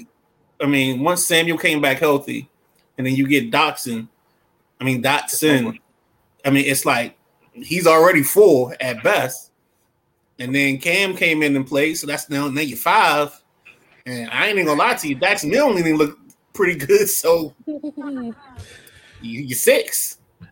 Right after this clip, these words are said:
Speaker 2: And, and that's the crazy thing that I said in the offseason. I said the, the receiver room is gonna be the hardest room to judge because there's so much talent there.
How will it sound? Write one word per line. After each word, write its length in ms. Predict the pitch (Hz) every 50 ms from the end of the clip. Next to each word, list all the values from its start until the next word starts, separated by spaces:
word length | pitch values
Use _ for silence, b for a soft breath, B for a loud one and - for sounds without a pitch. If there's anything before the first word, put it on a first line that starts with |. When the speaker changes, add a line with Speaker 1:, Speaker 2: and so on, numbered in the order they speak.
| _ -
Speaker 2:
And, 100 | 123 117 - - _ - -
and 260 | 123 131 131 110 110
that's 220 | 131 147 165 160
the 80 | - 156
crazy 340 | - - 160 156 151 147 139
thing 220 | - 147 143 139
that 100 | 135 131
I 80 | 127 131
said 440 | 131 - - 131 127 127 120 - -
in 120 | - 113 110
the 60 | -
offseason. 480 | - 95 117 123 120 - - 120 110
I 60 | 117 113
said 220 | - - 123 113
the, 180 | 110 110 110 104
the 120 | 90 98
receiver 500 | 92 98 101 - - 180 202 202 175 165
room 240 | 143 139 139 135 131
is 100 | 117 110
gonna 140 | 110 117 117
be 120 | 117 120
the 100 | 113 104
hardest 480 | 101 - - 127 139 139 135 135 127 110
room 340 | 117 127 127 123 123 117 113
to 220 | - - 113 104
judge 520 | 98 90 - 110 123 127 139 143 143 123 113
because 260 | 104 113 - 135 120 110
there's 120 | 104 -
so 160 | - - 131 127
much 240 | 127 117 107 -
talent 380 | - 135 117 120 117 107 - -
there. 160 | 73 73 -